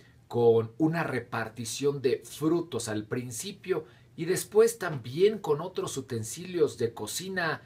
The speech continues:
o juguetes. Esa es la llamada regada. Igualmente, la noche de gala. Hay que ver esos trajes hermosísimos y las mujeres enjolladas. La vela es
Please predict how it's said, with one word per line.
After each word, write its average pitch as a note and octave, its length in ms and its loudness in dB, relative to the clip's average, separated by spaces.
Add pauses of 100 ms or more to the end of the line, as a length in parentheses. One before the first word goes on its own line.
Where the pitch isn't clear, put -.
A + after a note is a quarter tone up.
(260)
o - 120 -2
juguetes. - 960 -2 (120)
Esa E3+ 220 6
es D#3+ 80 -2
la E3+ 80 6
llamada D#3 380 2
regada. C#3 580 0 (160)
Igualmente, F3+ 760 4 (200)
la F#2+ 240 -2
noche G#2+ 340 -4
de F#2+ 100 -4
gala. A2 360 -4 (360)
Hay C3 200 0
que B2 200 -2
ver C3 520 -2 (100)
esos C3+ 540 2
trajes A2+ 500 -6
hermosísimos B2+ 1080 -8 (280)
y B2+ 120 0
las C3 220 0
mujeres C3+ 600 2
enjolladas. B2+ 1120 -4 (100)
La - 160 0
vela G#3+ 360 8
es F3 560 -6